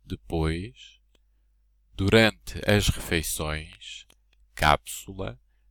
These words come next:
medicamento de venda livre, creme, dose diária, desinfetante, pensos, gotas, farmacêutico, comprimido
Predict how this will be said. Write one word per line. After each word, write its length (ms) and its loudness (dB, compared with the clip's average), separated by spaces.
medicamento 960 -2
de 80 -14
venda 460 0
livre, 680 -6
creme, 680 4
dose 680 6
diária, 840 2
desinfetante, 1400 -4
pensos, 920 -4
gotas, 880 0
farmacêutico, 1400 0
comprimido 880 -2